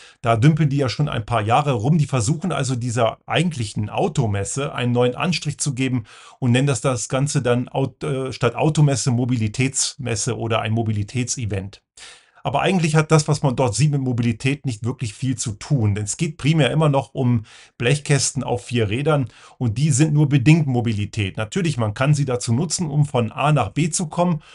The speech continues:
und die meisten von uns tun das auch immer wieder. Manche mehr, manche weniger. Aber es ist und bleibt immer noch ein Aspekt, der wenig mit Mobilität zu tun hat, denn schließlich stehen diese Karren ja den Großteil der Zeit nur sinnlos im Weg.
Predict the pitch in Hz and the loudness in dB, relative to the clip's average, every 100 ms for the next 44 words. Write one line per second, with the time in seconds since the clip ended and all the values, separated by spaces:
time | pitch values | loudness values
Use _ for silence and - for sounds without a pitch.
0 | - - 127 117 120 156 151 147 151 143 | -20 -8 -4 -2 0 0 0 2 4 2
1 | 139 - 233 220 135 98 95 104 104 98 | 2 0 0 4 4 2 -2 -2 -4 -4
2 | 101 143 170 - - _ 120 113 113 107 | -2 0 0 -6 -20 _ -4 0 2 2
3 | 143 117 120 - 110 180 143 135 - - | 2 2 0 0 0 2 2 0 -4 -10
4 | - - - 160 190 - - - 180 - | -20 -10 0 0 0 -2 -6 -4 -4 -2
5 | 160 123 131 139 - 139 135 135 - _ | -2 0 0 -2 -4 -2 2 0 -2 _
6 | - 127 127 - 117 - 151 - 117 104 | -4 -2 -2 -4 -4 0 -2 0 0 2
7 | 214 196 110 110 107 104 120 110 110 110 | 4 4 2 -2 -4 -4 -2 -2 -2 0
8 | 202 - 113 117 113 127 - 110 - 120 | -2 -2 -6 -4 -2 -2 -2 -4 -4 -4
9 | 151 - 131 120 123 117 - 120 113 127 | -4 -4 -2 0 0 -2 -2 -2 -2 -2
10 | 123 120 110 110 110 135 123 123 120 120 | 0 0 -2 -4 -4 -2 -2 -2 -2 -2
11 | 113 123 120 107 120 117 117 107 127 175 | -2 0 0 0 0 -2 -2 0 -2 -6